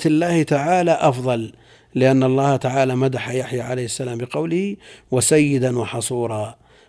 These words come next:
والحصور الذي لا يأتي النساء، فلو كان النكاح أفضل لما مد-، لما مدح بتركه".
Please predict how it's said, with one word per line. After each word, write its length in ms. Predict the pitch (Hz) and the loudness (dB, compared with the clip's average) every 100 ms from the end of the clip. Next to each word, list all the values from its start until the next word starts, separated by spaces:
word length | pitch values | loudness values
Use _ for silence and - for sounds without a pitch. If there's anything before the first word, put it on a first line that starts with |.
| - | -2
والحصور 500 | 127 - 123 - 147 | -2 0 -2 0 0
الذي 300 | 120 120 117 | 0 -2 -2
لا 140 | 127 | 0
يأتي 260 | 170 151 - | 0 0 -4
النساء، 460 | 123 117 - 107 - _ - - - | -4 -4 -8 -12 -16 _ -20 -20 -12
فلو 320 | - 139 143 | 0 6 6
كان 300 | 135 170 156 | 6 4 4
النكاح 500 | 131 120 113 147 131 120 | 2 0 -4 -4 -4 -4
أفضل 520 | - 170 175 180 160 | -2 0 2 0 2
لما 240 | 147 127 | 2 2
مد-، 300 | 127 156 147 | 0 -4 -4
لما 300 | 143 127 127 | -4 -4 -4
مدح 320 | 127 156 131 | -6 -6 -8
بتركه". 720 | 117 113 123 - 156 156 202 | -8 -8 -10 -4 -2 -2 -4